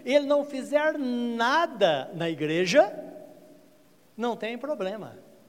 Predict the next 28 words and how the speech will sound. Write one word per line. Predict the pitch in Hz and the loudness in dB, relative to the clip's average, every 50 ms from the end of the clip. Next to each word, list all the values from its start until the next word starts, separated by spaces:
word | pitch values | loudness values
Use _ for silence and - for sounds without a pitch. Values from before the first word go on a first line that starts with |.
| - - _ _ _ _ _ _ _ _ _ _ _ _ _ _ _ _ _ | -20 -20 _ _ _ _ _ _ _ _ _ _ _ _ _ _ _ _ _
Porque | - 180 170 175 190 190 185 180 | -6 -6 -4 0 0 0 0 0
nós, | 170 170 180 175 196 185 | 0 -2 -2 -4 -4 -6
todos | 196 220 214 180 | -4 -4 -2 -2
nós | 196 196 190 | -2 -4 -4
podemos | 196 - 220 196 214 220 214 | -4 -6 -6 -6 -6 -8 -8
passar | 220 220 180 202 214 214 208 | -10 -10 -6 -6 -6 -4 -4
por | 220 214 | -4 -4
isso, | 190 190 185 - - - - - - - - - | -4 -6 -8 -10 -12 -16 -20 -20 -20 -20 -20 -10
não | - 170 170 190 | -4 -2 0 0
é? | 208 233 240 - - - - - | 0 -2 -6 -12 -18 -18 -10 -4
Às | 208 208 170 | -2 -2 -2
vezes | 185 196 160 | -2 -4 -4
uma | 170 165 | -4 -6
impossibilidade, | 151 - 170 151 - - 156 143 160 165 160 151 147 151 156 151 143 147 156 165 - - - - - - - - _ _ - _ _ _ _ _ _ - | -8 -8 -10 -10 -8 -8 -8 -6 -6 -6 -4 0 2 2 2 2 0 -2 -8 -14 -14 -16 -20 -20 -20 -20 -20 -20 _ _ -20 _ _ _ _ _ _ -20
às | - - - 240 214 202 | -12 -6 -6 -6 -4 -2
vezes | |
al-, | 226 208 185 - 156 190 | -2 -2 -2 -2 -6 -4
alguma | 190 170 151 147 170 156 | -4 -4 -2 -2 -2 -4
coisa | - - 160 151 147 151 | -2 -2 -4 -4 -4 -6
acontece, | - 156 156 143 - 160 160 170 165 165 - | -6 -6 -6 -4 -2 -2 -2 -2 -2 -6 -10
às | 151 131 | -10 -8
vezes | 160 | -8
um | 165 147 | -10 -8
problema | 139 143 143 143 | -8 -8 -8 -8
de | 135 135 | -10 -12
saúde. | - - - 139 131 139 147 156 143 127 135 143 147 147 - - - - - - - - - _ - _ - _ _ _ _ _ _ _ _ _ _ _ _ _ _ _ _ _ _ _ _ _ _ _ _ _ _ _ _ _ _ _ | -12 -10 -8 -6 -6 -4 -4 -4 -6 -6 -8 -10 -10 -12 -14 -20 -20 -20 -20 -20 -20 -20 -20 _ -20 _ -20 _ _ _ _ _ _ _ _ _ _ _ _ _ _ _ _ _ _ _ _ _ _ _ _ _ _ _ _ _ _ _
E | - 220 | -10 -10
agora? | 220 202 170 151 120 - - - | -10 -8 -8 -8 -10 -10 -12 -20